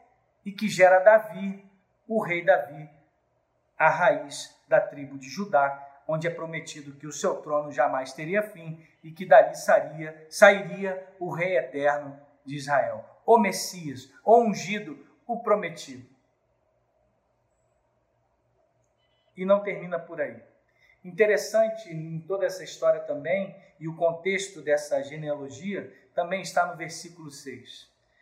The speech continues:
Lá vai dizer que a linhagem de Jesus vem do rei Davi. Daí você pode pensar, agora sim, né? Agora alguém da realeza nessa genealogia. Agora o negócio vai ficar, é, mais tranquilo, mais suave, porque até aqui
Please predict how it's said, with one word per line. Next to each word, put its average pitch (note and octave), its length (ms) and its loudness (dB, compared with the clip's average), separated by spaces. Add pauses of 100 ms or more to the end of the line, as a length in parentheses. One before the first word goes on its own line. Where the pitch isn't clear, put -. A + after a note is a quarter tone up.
(160)
Lá G3+ 220 12
vai G#3 180 2
dizer F#3+ 540 -4
que E3+ 140 2
a D#3+ 180 8
linhagem F3+ 400 0
de D3+ 80 -10
Jesus D#3+ 480 -6
vem F3+ 160 -4
do F#3 80 -12
rei F3 180 -10
Davi. E3 480 4 (520)
Daí A3+ 180 12
você A#3+ 260 -2
pode A3 280 4
pensar, G3+ 280 2
agora A3+ 300 2
sim, G3 320 -6
né? E3 240 -6 (320)
Agora A3 480 8
alguém A3 300 0
da G3+ 100 2
realeza G#3 800 0 (280)
nessa G3 300 6
genealogia. F3 720 -2
Agora F3+ 220 6
o G#3+ 40 0
negócio G3+ 420 0
vai F#3 140 0
ficar, - 680 -2
é, E3 500 -4
mais F#3+ 300 6
tranquilo, G#3+ 500 -4
mais F#3+ 200 4
suave, E3+ 540 0
porque D#3+ 320 -2
até A#3 300 2
aqui C4 680 -6